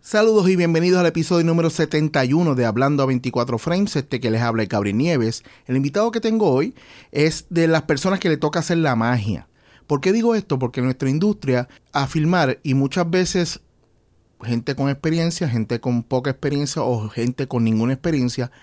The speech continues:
piensan que en este, en esta etapa, eh, llamada la edición, se arregla todo. Y muchas veces escuchamos, "Ah, eso lo arreglamos en edición, eso lo arreglamos en edición", sin saber que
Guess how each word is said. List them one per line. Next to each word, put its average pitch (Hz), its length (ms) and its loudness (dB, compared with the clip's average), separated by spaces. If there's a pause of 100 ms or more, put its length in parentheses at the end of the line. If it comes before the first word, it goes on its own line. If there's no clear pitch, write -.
(320)
piensan 196 400 0
que 170 160 -4
en 135 100 0
este, 180 760 0
en 151 100 0
esta 156 220 -2
etapa, 175 480 -2 (180)
eh, 135 180 0
llamada 127 420 2
la 156 100 2
edición, 139 680 0 (500)
se - 160 -4
arregla 120 340 0
todo. 190 380 -2 (760)
Y 131 380 2
muchas 151 340 0
veces 190 380 -2 (160)
escuchamos, 180 640 -2 (100)
"Ah, 185 120 0
eso 160 160 -2
lo 156 60 2
arreglamos 151 420 0
en 143 80 0
edición, 120 400 0
eso 139 180 -2
lo 160 60 0
arreglamos 151 400 0
en 139 60 0
edición", 117 480 -2 (480)
sin 143 220 -2
saber 151 320 0
que 160 340 -2